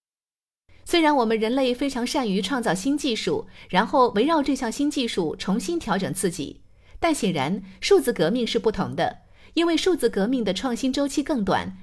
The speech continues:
创新步伐也更快。这意味着对于由此带来的社会变化的速度和规模，我们常常难以理解和适应。因此，显而易见，每个人都需要更多的指导，以便更好地理解我们人类与技术之间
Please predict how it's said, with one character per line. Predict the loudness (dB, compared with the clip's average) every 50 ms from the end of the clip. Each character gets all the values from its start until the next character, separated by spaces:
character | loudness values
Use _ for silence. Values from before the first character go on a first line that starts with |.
| -12 -6
创 | -2 -2 -2
新 | 0 0 0 0
步 | 0 0 0
伐 | 0 0 -2 -2 -2
也 | 0 -2 -2 -2
更 | -2 -2 -4
快。 | -2 0 0 0 0 -4 -8 _ _ _ _ _ _ _ _ -2
这 | 2 2 4
意 | 4 4 4
味 | 4 2 2 2
着 | 2 0 -2 -4 -8 -14 -8 -2
对 | 0 2 4
于 | 4 4
由 | 4 4 4
此 | 4 2 0
带 | 0 0 0
来 | 0 0 2
的 | 2 2
社 | 2 2 2 2
会 | 2 0 0
变 | 2 2 0 0
化 | 2 2 2 2
的 | 2 0
速 | 0 0 0 2
度 | 2 2
和 | 2 0 -2
规 | 0 0 0 2
模， | 2 2 0 0 -2 -4 -6 -2
我 | 2 2
们 | 2 2 0
常 | -2 -2 -4 -2
常 | -2 -2 -2 -2 -2 -2 0
难 | 0 2 2 2
以 | 0
理 | 0 0 -2 -2
解 | -2 -4 -4 -4
和 | -4 -4
适 | -4 -2 -2 -2
应。 | -2 -2 -4 -6 -8 -12 -20 -20 _ _ _ _ -14 -4
因 | 0 0 0 2
此， | 0 0 -2 -2 -2 -4 -8 -10
显 | -4 -2 0 2 2
而 | 2 2
易 | 2 0 0
见， | 0 0 0 0 -2 -6 -10 -16 -20 -8 -2
每 | 0 0 0
个 | 2 2
人 | 2 2 2 0 0 -2
都 | 0 0 0
需 | 0 2 2
要 | 2 2
更 | 2 0 0 0 0
多 | 0 0 0
的 | 0
指 | 0 0 0 0
导， | 2 0 0 0 -4 -12 -18 -20 -14 -6 -4
以 | -2 0
便 | 2 0 0
更 | 0 0 -2 -2 -2
好 | -2 -2 -2
地 | -2 -2 -2
理 | -2 -2 0
解 | 2 2 2
我 | 2 2 0
们 | -2 -2 -2
人 | -2 -2 0 0
类 | 0 0 0 -2 -4 -6
与 | -4 -4 -4 -4
技 | -2 -2 -2 0
术 | 0 -2 -4 -4
之 | -4 -4 -2
间 | 0 0 0 0 -2